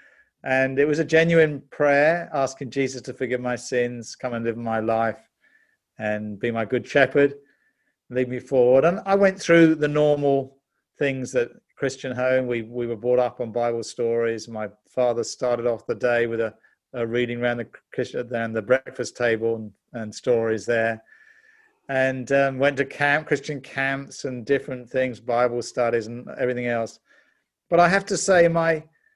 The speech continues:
in my mid-teens, um, I came to realize that although Jesus, I'd received Jesus as my savior, and I never had a problem believing in God. That, that was never an issue for me. But, um,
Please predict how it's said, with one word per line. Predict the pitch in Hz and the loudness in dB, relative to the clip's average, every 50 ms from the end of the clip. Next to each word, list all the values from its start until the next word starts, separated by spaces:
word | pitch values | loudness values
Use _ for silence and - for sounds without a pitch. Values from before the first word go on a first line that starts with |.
| _ _ | _ _
in | - 143 143 | -10 -8 -6
my | 143 143 143 143 | -4 -2 -2 -2
mid-teens, | 143 143 151 165 160 104 101 - - - - 175 156 139 120 110 107 110 117 120 - - - - _ _ _ _ _ _ _ _ _ _ _ _ _ | -4 -2 -2 -2 -2 -2 -6 -10 -14 -6 -4 -2 -2 -2 -4 -6 -8 -10 -10 -10 -10 -12 -12 -14 _ _ _ _ _ _ _ _ _ _ _ _ _
um, | 135 127 127 127 127 127 127 127 131 - - | -2 0 2 2 2 0 -2 -6 -12 -12 -4
I | 139 139 135 | -2 -2 -2
came | 135 - 156 160 160 147 | 0 0 0 0 0 0
to | 139 147 139 | -2 -2 0
realize | 131 139 143 143 143 135 131 120 120 117 107 | 2 2 4 4 4 4 2 2 0 0 -2
that | 127 127 | -2 -2
although | 131 127 139 139 135 131 | 0 0 2 2 2 2
Jesus, | 123 123 - 147 143 131 135 139 127 110 - 147 | 0 -2 -2 -2 0 -2 -4 -6 -8 -8 -4 -4
I'd | 135 127 120 | -2 -2 -4
received | 120 123 - - 156 147 135 - - | -4 -8 -6 -2 -2 -2 -2 -4 -2
Jesus | - 143 139 123 123 113 - | -2 -2 -2 -2 -4 -8 -8
as | 117 110 | -10 -10
my | 110 120 117 | -8 -8 -8
savior, | 110 - - - 151 139 131 117 110 104 113 | -8 -6 -4 -2 0 0 0 -2 -2 -4 -2
and | 127 | -2
I | 147 170 | -2 -2
never | 190 226 226 220 208 | 0 0 0 0 0
had | 185 175 | 0 -2
a | 156 | -2
problem | - - - 143 127 123 123 117 | -2 0 0 2 2 0 -2 -2
believing | 107 123 120 120 117 107 110 107 | -2 -2 -2 -2 -4 -6 -8 -10
in | 104 104 | -10 -8
God. | 98 113 104 95 90 95 | -8 -6 -6 -6 -6 -8
That, | 110 117 117 - | -10 -10 -10 -10
that | 131 135 143 143 | -10 -10 -8 -6
was | 143 147 135 123 | -4 -4 -4 -2
never | 127 123 113 113 | -2 -2 -2 -2
an | 110 110 | -2 -4
issue | 104 - - 117 107 | -6 -6 -8 -8 -8
for | 107 117 110 | -6 -8 -6
me. | 104 104 104 104 101 - _ - - - _ _ _ _ _ _ _ _ _ _ _ _ | -4 -4 -4 -4 -6 -10 _ -20 -20 -20 _ _ _ _ _ _ _ _ _ _ _ _
But, | - 139 135 135 - _ - | 0 0 0 0 -2 _ 0
um, | 139 143 139 135 131 131 131 | 2 2 2 0 -2 -6 -10